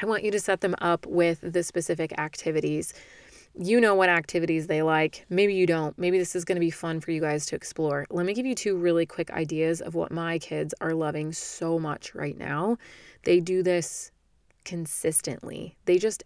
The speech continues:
ask for what they call, "Mom, can we just have a lazy day at home?" Which basically means that they get to have independent play and they get to go just run wild and run free. And sometimes what we're working on with that right now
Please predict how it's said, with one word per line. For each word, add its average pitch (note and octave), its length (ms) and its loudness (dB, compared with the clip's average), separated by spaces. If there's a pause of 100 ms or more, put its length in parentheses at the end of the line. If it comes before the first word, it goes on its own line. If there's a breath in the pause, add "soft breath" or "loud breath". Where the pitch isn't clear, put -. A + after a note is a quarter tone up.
ask D#3+ 420 -2
for D3+ 460 -2 (300 soft breath)
what F3+ 160 -2
they E3+ 120 6
call, D#3+ 400 -2
"Mom, G#3+ 240 -8
can G#3 180 -10
we G#3+ 120 -6
just A#3 180 -6
have A#3 140 -4
a A3+ 40 2
lazy F3+ 360 2
day F#3 160 2
at D#3 140 -6
home?" E3+ 360 -4 (280 loud breath)
Which F#3 140 -2
basically G3+ 420 2
means E3 320 -4
that D#3+ 200 0
they D#3 160 0
get D#3 220 -2
to - 240 -6
have D3 240 -2
independent D#3 420 -6
play E3 420 -4
and E3 80 -8
they E3+ 60 -6
get E3 140 -6
to - 80 -6
go D#3 420 -2 (1040 soft breath)
just G#3 480 -2
run F3 540 -4
wild D#3+ 420 -4
and D#3+ 240 -8
run D3+ 240 -4
free. D3 580 -4
And E3+ 180 -6
sometimes E4 800 -2 (280 soft breath)
what - 180 -4
we're G3 320 2
working F3 380 0
on D#3+ 120 -4
with D#3+ 100 -6
that D3+ 200 -2
right D#3 220 -4
now D#3 400 -4